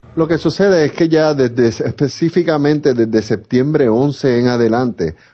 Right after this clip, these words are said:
los Estados Unidos han, han usado su supuesta lucha contra el terror para expandir su influencia y presencia militar en todo el planeta. Y que en realidad hay presencia estadounidense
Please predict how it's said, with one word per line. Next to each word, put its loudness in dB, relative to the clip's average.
los -4
Estados -2
Unidos 2
han, -2
han 0
usado 0
su -6
supuesta -2
lucha 2
contra 0
el -4
terror 0
para 2
expandir -4
su -2
influencia 0
y 2
presencia -2
militar 0
en 2
todo 2
el -2
planeta. -2
Y 2
que -2
en 0
realidad 2
hay 2
presencia 0
estadounidense 0